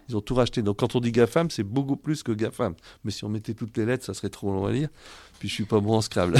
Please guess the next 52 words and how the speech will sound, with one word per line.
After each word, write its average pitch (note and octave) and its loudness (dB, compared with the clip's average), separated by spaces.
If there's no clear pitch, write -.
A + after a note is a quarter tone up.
<laughs> - -8
Donc, F3 12
donc, C3 6
donc A#2 4
ça A2 0
serait G#2+ 0
trop B2 2
long. F#3+ 6
Mais A2+ 4
en G#2+ 4
fait, F3 4
ces C3+ 4
gens-là, C#3+ 6
en F3+ 4
fait, F#3 -2
ils A2 0
ont, E3+ 6
euh, G2 4
un, G#2 -6
un A#2 2
usage, B2 4
euh, G2 2
c'est, - -8
c'est, - -6
c'est - -2
eux E3 8
qui - -10
fabriquent A2+ 0
l'économie, A#2+ 2
ils G3 0
sont A#2 0
plus C3+ 2
riches E3+ 2
que C3+ 2
les A#2+ 4
États. C3 0
En - -20
fait, C#3 0
les, G#2 2
les, F#2+ -2
les, F#2 -4
les, F2+ -6
les, G2 -4
les G2+ -4
chiffres - 0
d'affaires B2 2
des A2 -2
gafam, F3 -2
c'est - -4
plus C3 -2
riche E3 -2
que, C3 0